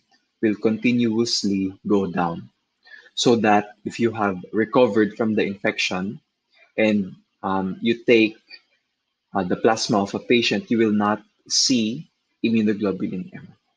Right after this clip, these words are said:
And you will see immunoglobulin G.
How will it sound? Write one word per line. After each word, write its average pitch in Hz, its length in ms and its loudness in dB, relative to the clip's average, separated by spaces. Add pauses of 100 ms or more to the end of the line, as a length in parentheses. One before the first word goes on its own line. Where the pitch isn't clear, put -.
(840)
And 110 180 2
you 131 140 6
will 143 140 4
see 104 460 0 (540)
immunoglobulin 104 840 0
G. 98 280 -6